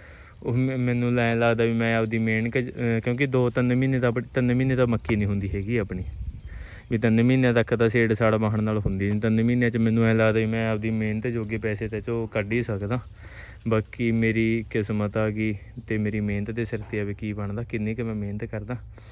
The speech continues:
ਬਾਕੀ ਆਪਾਂ ਤੁਹਾਨੂੰ ਦਿਖਾਉਣੇ ਇਹਦੇ ਵਿੱਚ, ਹੁਣ ਮੈਂ ਕੱਢ, ਸਿੱਟਦਾ ਗੋਹਾ ਇਹਦੇ ਵਿੱਚ, ਫਿਰ ਤੁਹਾਨੂੰ ਨਾਲ ਦੀ ਨਾਲ ਸਾਰੀ ਅਪਡੇਟ ਦਿੰਦੇ ਰਹਾਂਗੇ। ਆਪਣੇ ਚੈਨਲ ਦੇ ਨਾਲ ਜੁੜੇ ਰਹੋ ਤੁਸੀਂ। ਹਾਂਜੀ ਦੋਸਤੋ, ਆਹ ਗੋਹਾ ਆਪਾਂ ਇਹਦੇ ਵਿੱਚ ਪਾ ਗਏ ਤੀਗੇ ਖੇਲ ਦੇ ਵਿੱਚ। ਤੇ ਹੁਣ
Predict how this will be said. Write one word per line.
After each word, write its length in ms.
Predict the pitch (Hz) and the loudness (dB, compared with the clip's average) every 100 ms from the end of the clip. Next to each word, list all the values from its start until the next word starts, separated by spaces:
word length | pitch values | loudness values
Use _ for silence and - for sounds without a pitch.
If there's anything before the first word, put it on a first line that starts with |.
| - - - - | -18 -18 -10 -4
ਬਾਕੀ 220 | 107 117 | -2 0
ਆਪਾਂ 200 | 104 113 | -2 -2
ਤੁਹਾਨੂੰ 240 | 113 110 107 | -2 -2 -2
ਦਿਖਾਉਣੇ 380 | 107 123 104 | 0 0 -2
ਇਹਦੇ 140 | 101 110 | -2 -2
ਵਿੱਚ, 200 | 110 113 | -4 -4
ਹੁਣ 200 | 107 104 | -4 -4
ਮੈਂ 240 | 104 104 101 - - - | -4 -4 -6 -12 -12 -6
ਕੱਢ, 160 | 95 98 104 | -6 -6 -8
ਸਿੱਟਦਾ 400 | - 95 104 117 | -8 -6 -4 -2
ਗੋਹਾ 260 | 110 107 | -2 -2
ਇਹਦੇ 120 | 101 107 | -2 -4
ਵਿੱਚ, 260 | 113 - 127 - - - - | -6 -8 -10 -12 -20 -16 -10
ਫਿਰ 100 | 104 | -8
ਤੁਹਾਨੂੰ 340 | 110 104 107 - | -4 -4 -6 -4
ਨਾਲ 280 | 110 110 107 | -2 0 0
ਦੀ 80 | 110 | -2
ਨਾਲ 140 | 110 | -2
ਸਾਰੀ 240 | 113 123 131 | -2 -2 -2
ਅਪਡੇਟ 280 | 117 113 | -2 -2
ਦਿੰਦੇ 340 | 110 104 98 104 | -2 -4 -2 0
ਰਹਾਂਗੇ। 340 | 104 110 127 - - - - - 107 | 0 -2 -4 -8 -20 -20 -20 -10 -4
ਆਪਣੇ 240 | 104 110 | -2 -2
ਚੈਨਲ 380 | 107 113 107 107 | 0 0 2 2
ਦੇ 100 | 110 | 0
ਨਾਲ 180 | 107 107 | 0 0
ਜੁੜੇ 220 | 98 101 | 0 0
ਰਹੋ 260 | 104 113 127 | -2 -4 -6
ਤੁਸੀਂ। 280 | 127 117 127 - - - - - - - - - | -8 -10 -10 -12 -18 -18 -18 -20 -20 -18 -6 2
ਹਾਂਜੀ 240 | 143 156 | 4 6
ਦੋਸਤੋ, 480 | 170 175 160 196 190 147 - | 8 6 6 4 4 2 0
ਆਹ 120 | 139 | 2
ਗੋਹਾ 320 | 135 127 131 | 6 6 6
ਆਪਾਂ 240 | 131 - 127 | 4 4 4
ਇਹਦੇ 140 | 139 | 4
ਵਿੱਚ 220 | 143 - | 2 0
ਪਾ 260 | 135 123 110 | 2 4 4
ਗਏ 120 | 113 | 4
ਤੀਗੇ 280 | 110 120 123 | 2 2 2
ਖੇਲ 320 | - 123 120 | 4 6 6
ਦੇ 100 | 120 | 4
ਵਿੱਚ। 340 | 120 123 - 160 - - - - - - | 4 2 4 2 0 -14 -14 -14 -6 4
ਤੇ 320 | 131 135 127 | 6 6 4
ਹੁਣ 200 | 123 127 | 4 4